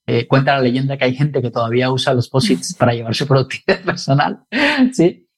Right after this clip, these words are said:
Speaker 1: Y es muy útil. Yo, de hecho, uso listas en mi teléfono. Tengo listas para, para cosas concretas que necesito llevar. Entonces, no es que esté mal, es que hay cosas que son mejor y hay cosas que, que de pronto no son tan convenientes. ¿Por qué? Porque ese papel ahí puede con todo. Ahí se puede meter desde sacar el perro, ir a hacer la compra,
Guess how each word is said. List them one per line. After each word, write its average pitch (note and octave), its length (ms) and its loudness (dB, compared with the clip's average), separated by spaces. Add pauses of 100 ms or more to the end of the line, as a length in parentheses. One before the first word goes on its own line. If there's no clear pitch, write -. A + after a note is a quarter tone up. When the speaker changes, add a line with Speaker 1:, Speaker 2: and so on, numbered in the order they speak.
Speaker 1:
Y C#3+ 180 4
es D3+ 120 0
muy F3 180 2
útil. D#3 220 2
Yo, C3+ 100 4
de D3 100 0
hecho, D#3 180 -4
uso D3 180 -4
listas D#3 400 -2
en C3 80 0
mi A#2+ 100 -2
teléfono. C3 500 0
Tengo B2+ 260 2
listas - 640 -2
para, G3+ 360 -2
para A#2+ 240 0
cosas C3+ 280 -6
concretas B2+ 500 0
que - 100 -2
necesito A#2 320 -2
llevar. B2 420 0 (100)
Entonces, - 400 -4 (180)
no C#3+ 140 2
es D3 100 -2
que F3+ 60 0
esté E3 180 0
mal, D#3+ 300 0 (380)
es C3 120 -6
que E3+ 180 2
hay C#3 140 0
cosas D#3 240 -8
que D#3+ 100 -6
son C#3+ 140 0
mejor D#3 260 2
y F3 100 -2
hay C#3 60 0
cosas D3+ 280 -8
que, B2+ 320 -2
que C3 100 0
de A#2+ 100 0
pronto C3 260 -2
no C#3+ 100 2
son C#3 160 -4
tan C3+ 120 0
convenientes. B2+ 520 0
¿Por - 140 -12
qué? D3+ 280 0 (140)
Porque C3+ 220 0
ese D3 120 -2
papel D3+ 300 0
ahí D3+ 120 0
puede C#3+ 220 2
con B2 140 -4
todo. D3+ 160 0
Ahí A#2 80 -4
se - 80 -14
puede C#3+ 160 0
meter C3 280 0
desde B2 300 -2
sacar A#2+ 300 0
el C3+ 100 2
perro, B2+ 300 -2
ir A#2+ 100 -2
a B2+ 40 4
hacer C3 200 -4
la C3 100 -2
compra, C3 360 -2